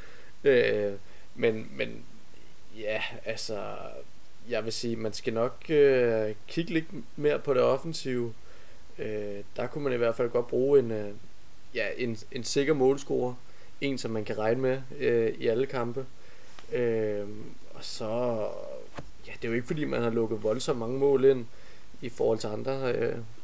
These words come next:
andre hold. Så det defensive, kan man sige, der har man jo noget erfaring og, og så videre. Så,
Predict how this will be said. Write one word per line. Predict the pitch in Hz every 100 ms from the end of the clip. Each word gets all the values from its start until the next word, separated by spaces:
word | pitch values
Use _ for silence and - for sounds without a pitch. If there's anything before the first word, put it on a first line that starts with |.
| -
andre | - 117 120
hold. | 127 120 104 - - - -
Så | -
det | 113 107
defensive, | 110 135 160 135 123 120 110 - - -
kan | 117
man | 113
sige, | 113
der | 107
har | 120 123
man | 147 127
jo |
noget | 113 110
erfaring | 107 120 123 139 139
og, | 113 110
og | 120
så | -
videre. | 117 120 127 127
Så, | -